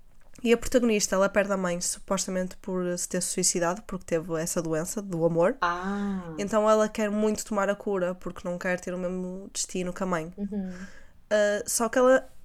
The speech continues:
Speaker 1: mesmo antes de a tomar, apaixona-se.
Speaker 2: <gasps> E depois não quer
Speaker 1: Pois.
Speaker 2: tomar, não é?
Speaker 1: Yeah.
Speaker 2: Pois.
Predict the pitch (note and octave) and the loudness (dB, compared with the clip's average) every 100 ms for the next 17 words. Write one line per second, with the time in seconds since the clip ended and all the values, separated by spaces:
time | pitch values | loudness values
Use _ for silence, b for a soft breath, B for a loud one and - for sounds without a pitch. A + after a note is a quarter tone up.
0 | - A#3 C#4 D#4 D#4+ D#4 D4 - - B3 | -4 6 8 8 10 10 10 4 2 2
1 | A#3 A3 G#3 G#3+ C4+ - - - - - | 4 6 8 6 4 -4 -18 -20 -20 -20
2 | - - G#3+ A#3+ A#3 F#3 - - - - | -14 -6 0 0 -2 -6 -10 -16 -12 2
3 | E4 F4+ D#4 D4 - - - - - - | 4 4 0 -6 -12 -20 -20 -20 -20 -8
4 | - G#3+ - G#3 G#3+ G#3 G3+ G3+ F3 F#3 | -2 0 2 2 4 4 4 6 6 4
5 | E3+ F3+ E3 F#3 - - F#3 E3 - - | 2 0 -2 -4 -12 -6 0 0 0 -6
6 | - C#3+ - - - | -2 -2 -2 -10 -20